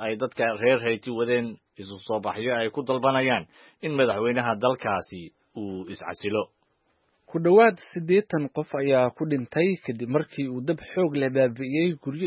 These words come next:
Speaker 2: isku xiriirsan oo ku yaala qaybta taariikhiga ah ee magaalada Dhaka ee caasimadda dalka Bangladesh. Dabka ayaa bilowday xalay, waxaana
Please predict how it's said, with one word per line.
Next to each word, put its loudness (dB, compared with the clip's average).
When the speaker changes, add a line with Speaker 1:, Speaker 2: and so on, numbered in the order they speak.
Speaker 2:
isku -8
xiriirsan -4
oo -6
ku -8
yaala -2
qaybta -6
taariikhiga -2
ah -4
ee -4
magaalada -2
Dhaka -4
ee 0
caasimadda -4
dalka -4
Bangladesh. -6
Dabka -2
ayaa 2
bilowday -2
xalay, -2
waxaana 0